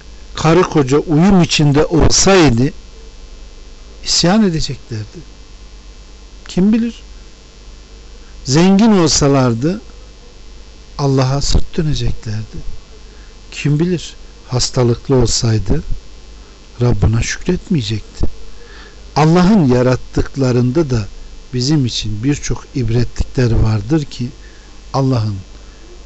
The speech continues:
hikmetlerine sual ne yapılmaz? Olmaz kardeşlerim. Ama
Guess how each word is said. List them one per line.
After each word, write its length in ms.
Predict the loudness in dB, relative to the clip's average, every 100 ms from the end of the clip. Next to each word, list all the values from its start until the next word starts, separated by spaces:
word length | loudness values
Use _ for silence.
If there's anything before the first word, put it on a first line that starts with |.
| -12
hikmetlerine 800 | -8 -6 -2 -2 -2 -4 -6 -2 -2
sual 380 | 0 0 0 0 0
ne 80 |
yapılmaz? 720 | 2 2 2 0 0 -2 -4 -8 -16 -14
Olmaz 420 | -8 -6 -4 -4 -4
kardeşlerim. 640 | -8 -8 -2 -2 -2 -8 -10 -10 -18 -20 -20 -20 -20 -20 -20 -20 -18 -2
Ama 320 | 2 2 2